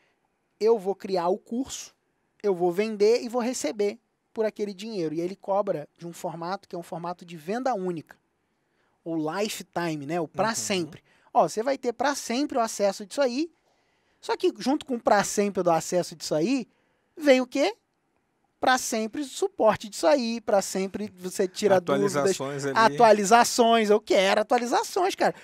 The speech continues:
Speaker 1: Ô, ô, se tá desatualizado o negócio aqui, atualiza aí, ô filha da mãe, entendeu?
Speaker 2: Uhum.
Speaker 1: Então, no pra sempre, vem todo esse negócio atrelado.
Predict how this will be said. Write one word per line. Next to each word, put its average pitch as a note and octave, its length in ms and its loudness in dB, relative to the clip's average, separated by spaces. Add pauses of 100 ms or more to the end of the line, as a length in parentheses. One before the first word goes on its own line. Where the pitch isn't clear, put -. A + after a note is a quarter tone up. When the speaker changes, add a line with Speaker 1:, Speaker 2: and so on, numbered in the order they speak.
(140)
Speaker 1:
Ô, C4+ 80 0 (600)
ô, D3 40 -8
se A#3+ 240 -8
tá F#3 240 -6
desatualizado C#4+ 640 4
o - 20 6
negócio D4 300 4
aqui, C#4+ 140 0
atualiza C4+ 580 4
aí, F4 240 8
ô C4+ 300 12
filha A#3+ 240 -2
da A#3 120 8
mãe, E3+ 280 2
entendeu? G#3 360 4
Speaker 2:
Uhum. B2+ 760 -16 (160)
Speaker 1:
Então, A#3 360 -6 (300)
no C#4 220 -2
pra C#4+ 320 -6
sempre, A3+ 920 -8 (680)
vem F3+ 300 -10
todo B3+ 260 -12
esse C#4 140 -12
negócio C#4+ 460 -10
atrelado. A#2+ 500 -14